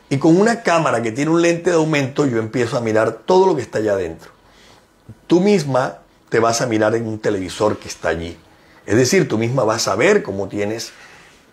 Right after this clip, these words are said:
realmente los genitales en la parte de tu vagina y el cuello de la matriz. Y si vemos que hay lesiones del virus del papiloma, podemos tomar una muestrecita.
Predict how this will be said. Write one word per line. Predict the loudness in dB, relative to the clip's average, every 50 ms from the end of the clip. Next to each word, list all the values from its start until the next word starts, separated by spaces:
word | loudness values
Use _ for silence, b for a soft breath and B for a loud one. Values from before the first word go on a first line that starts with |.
| _ _ _ _ -4
realmente | -2 0 2 2 2 0 0 -2 -2 -2 -2 -2 -2 -2 -4 -10 -18 _ _ _
los | -4 -2 -2
genitales | -2 -2 -4 -4 -4 -2 -2 0 0 -2 -2 -6 -10 -16 b b b b b _ _ -4
en | -2 -2 -2 -2
la | -4 -2
parte | -2 -2 -4 -2 0 0
de | 0 0
tu | 0 -2 -2 -2
vagina | -2 -4 -2 0 0 0 2 0
y | 0 -2
el | -2 -4
cuello | -6 -6 -4 -4 -4
de | -4
la | -4 -4
matriz. | -4 -6 -6 -8 -8 -10 -10 -12 B B B B B B
Y | -2 0
si | 2 2 4 6
vemos | 6 6 4 2 0 -4 -10 -14 -20 _ _ _ _ _ _ _ _ _ _ -4
que | -2 -2
hay | 0 0
lesiones | -2 -4 -2 -2 -2 0 2 2
del | 2 2
virus | 4 4 6 6
del | 4 4
papiloma, | 2 0 0 0 0 0 0 -2 0
podemos | 0 0 0 -2 -4 -4 -4
tomar | -2 -2 -2 -2
una | -2 -2 -2
muestrecita. | -2 -2 -4 -4 -4 -6 -4 -2 -2 -2 -2 -4